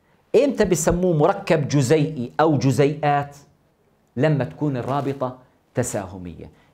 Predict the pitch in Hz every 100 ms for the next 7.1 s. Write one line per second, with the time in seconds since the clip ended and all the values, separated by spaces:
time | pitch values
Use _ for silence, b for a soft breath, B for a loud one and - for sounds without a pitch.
0 | - 95 107 110 - 117 147 113 - 113
1 | 110 101 87 - 139 110 123 127 120 -
2 | 117 139 139 110 107 B B 113 160 233
3 | 226 214 214 - 143 156 - 113 98 110
4 | 113 107 87 107 101 - _ _ _ _
5 | 120 117 117 113 - 185 - 180 160 147
6 | 117 156 147 120 127 117 107 104 - 101
7 | 101